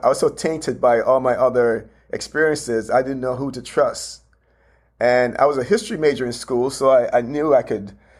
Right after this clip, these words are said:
do the research myself. And I basically did this research and try to prove it wrong or find the, the flaws in it. And I couldn't find any flaws. I kept on trying to find holes. And it was hard because the, it says basically,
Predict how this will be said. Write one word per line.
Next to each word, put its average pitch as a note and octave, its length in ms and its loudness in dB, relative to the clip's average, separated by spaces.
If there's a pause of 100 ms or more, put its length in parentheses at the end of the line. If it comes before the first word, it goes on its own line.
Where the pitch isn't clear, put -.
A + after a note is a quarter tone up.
(180)
do D3+ 100 -2
the C#3 120 0
research C#3+ 440 -2
myself. B2+ 760 0 (100)
And A#2+ 340 0
I A#2+ 120 2
basically B2+ 720 -2 (680)
did C#3 160 -2
this C3+ 220 -2
research D3 480 0
and A#2 280 -10
try C3 180 4
to A#2+ 60 -4
prove C3+ 260 -4
it C3 120 0
wrong B2 480 0 (120)
or G2+ 140 0
find B2 340 0
the, G2+ 180 -4 (160)
the G#2+ 100 -6
flaws D#3 600 4
in A#2 120 -6
it. G#2 40 -4
And G#2 100 -4
I A#2+ 80 2
couldn't D#3 200 -4
find C#3+ 220 0
any C3+ 80 -8
flaws. C3+ 460 2
I B2 40 -4
kept - 220 -2
on A#2+ 200 -2
trying C3 200 -2
to A#2 80 -8 (100)
find B2+ 300 0
holes. B2+ 680 0 (580)
And B2+ 320 4
it C3 60 0
was C3 140 -2
hard F3+ 220 6
because C#3 460 2
the, B2 260 0 (300)
it - 160 -14
says F3 260 0
basically, C#3 600 0